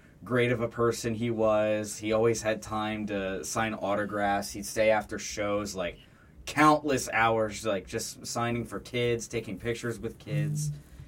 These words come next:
He was just a great person to be around. Um,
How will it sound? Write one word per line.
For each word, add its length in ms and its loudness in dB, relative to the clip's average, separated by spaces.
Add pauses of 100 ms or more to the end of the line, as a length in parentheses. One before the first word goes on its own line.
(280)
He 160 0
was 300 2
just 300 -4 (440)
a 100 2
great 360 0
person 400 -2
to 80 2
be 220 2
around. 500 0
Um, 340 -4